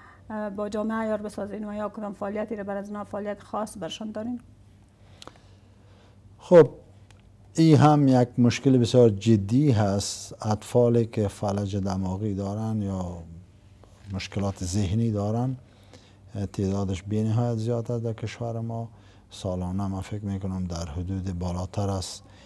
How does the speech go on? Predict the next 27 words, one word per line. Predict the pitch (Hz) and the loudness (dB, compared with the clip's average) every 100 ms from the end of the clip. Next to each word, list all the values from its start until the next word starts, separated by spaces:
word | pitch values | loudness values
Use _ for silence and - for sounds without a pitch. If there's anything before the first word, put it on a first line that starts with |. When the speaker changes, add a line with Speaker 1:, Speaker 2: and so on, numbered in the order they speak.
| - - | -20 -10
Speaker 2:
یک | 101 101 - | -6 -4 -6
هزار | - 98 98 98 101 | -4 -4 -2 -2 -2
و | 98 | -4
پانصد | - 92 92 87 110 107 104 92 | -6 -8 -6 -6 -6 -6 -8 -10
الا | 92 92 | -8 -6
دو | 85 85 | -6 -6
هزار | 80 87 87 90 | -6 -6 -8 -8
نفر | 90 92 104 | -8 -6 -6
ما | 98 92 | -4 -6
راجستر | 90 90 87 - 123 | -6 -6 -8 -8 -8
می‌کنیم | 117 104 95 87 | -8 -8 -8 -8
در | |
مراکز | 90 90 90 92 - 95 | -8 -8 -8 -10 -10 -10
خود | 92 101 98 - | -10 -10 -12 -12
که | 92 | -10
یک | 92 92 | -8 -10
رقم | 90 107 95 | -10 -8 -8
بسیار | 87 98 90 90 - - - - | -8 -10 -10 -12 -20 -20 -20 -12
درشت | 101 101 123 139 - | -4 -2 -2 -4 -10
هست. | - 110 123 - - - - - - - - - - | -6 -6 -6 -12 -20 -20 -20 -20 -20 -20 -20 -20 -12
اه، | 98 87 90 87 90 - _ - - | -8 -8 -8 -10 -12 -16 _ -20 -12
متاسفانه | - 101 113 - 120 107 | -6 -2 -2 -2 -4 -4
که | 104 101 | -2 -2
عواملش | 95 95 101 101 - | -2 -2 -2 -4 -6
هم | 107 104 | -4 -4
هنوز | 95 95 95 - - - | -4 -4 -8 -10 -18 -14
فعلاً | - 90 92 92 | -8 -4 -4 -4